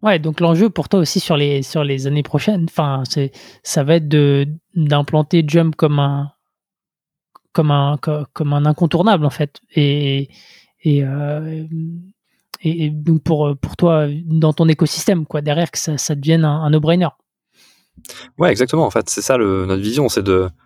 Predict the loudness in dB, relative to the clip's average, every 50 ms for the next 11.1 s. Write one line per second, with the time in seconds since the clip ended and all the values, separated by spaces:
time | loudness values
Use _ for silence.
0 | _ _ _ _ _ _ _ _ _ _ -10 -6 -2 -2 0 -2 -2 -4 0 0
1 | 0 0 0 0 -2 -2 0 0 0 0 -2 -2 -4 -14 -20 _ _ _ -14 -14
2 | -10 -6 -2 0 0 2 2 0 0 2 0 0 0 -2 -4 -4 -2 0 0 0
3 | 2 0 2 0 0 -2 -4 _ _ _ _ _ _ _ _ _ _ _ _ _
4 | _ _ _ -20 -20 _ _ -8 -6 -6 -6 -6 -8 -8 -12 -14 -16 -18 -20 -20
5 | _ _ _ -6 -6 -4 0 0 0 0 0 0 -2 -2 0 0 -2 -2 -2 -4
6 | -4 -4 -4 -4 -2 0 -2 -2 0 -2 -4 -4 -2 -2 0 0 0 0 -2 -4
7 | -4 -4 -6 -6 -6 -6 -8 _ _ _ _ _ _ _ _ _ _ _ _ _
8 | _ _ _ -20 -20 -14 -6 -2 0 0 0 0 -2 -4 -2 -2 -2 -2 -2 -2
9 | -2 0 0 0 0 0 -4 -6 -10 _ _ _ _ _ -10 -6 -6 -4 -2 -2
10 | -2 0 2 2 2 2 2 0 0 2 0 0 0 0 0 0 0 0 0 -4
11 | -10 -20